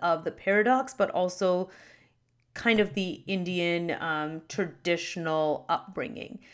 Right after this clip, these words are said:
So my dad worked, like I said, he was in a blue collar job. He was the breadwinner of the family, um, the patriarch of the family, and had a lot of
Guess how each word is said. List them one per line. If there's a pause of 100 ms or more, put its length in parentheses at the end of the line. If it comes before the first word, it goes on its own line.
(180)
So
my
dad
worked,
like
I
said,
he
was
in
a
blue
collar
job.
He
was
the
breadwinner
of
the
family, (380)
um, (300)
the
patriarch
of
the
family,
and
had
a
lot
of